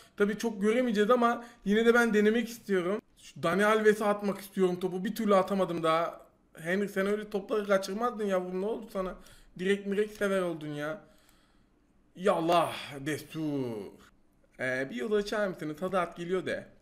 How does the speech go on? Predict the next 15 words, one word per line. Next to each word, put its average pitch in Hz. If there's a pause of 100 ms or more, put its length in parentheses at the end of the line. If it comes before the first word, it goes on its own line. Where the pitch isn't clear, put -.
(120)
Thank 170
you. 143 (1400)
Abi 190
sırf 196
geri 208
top 233
yapacağım. 208 (420)
Şu -
anda 208 (160)
Dani 190
Alves'i 208
görmek 196
için. 147
Dani 226
gel. 226